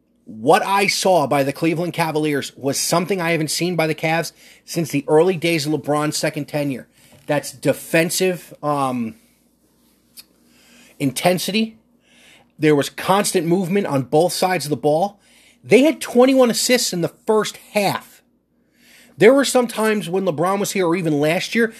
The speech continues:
they didn't have twenty-one assists in a game. They are moving the ball. J B Bickerstaff has done a phenomenal job with this team.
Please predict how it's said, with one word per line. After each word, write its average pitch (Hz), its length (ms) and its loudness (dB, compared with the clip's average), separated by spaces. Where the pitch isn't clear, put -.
they 269 100 2
didn't 262 100 4
have 165 100 0
twenty-one 202 380 2
assists 170 340 -2
in 151 80 0
a 131 40 -2
game. 110 500 -2
They 165 160 2
are 156 100 0
moving 196 420 2
the 202 60 0
ball. 160 280 0
J 247 240 4
B 277 100 2
Bickerstaff 165 680 0
has 143 180 -2
done 160 160 2
a 147 60 0
phenomenal 175 720 0
job 123 280 0
with 107 100 -12
this 110 160 -10
team. 117 240 -10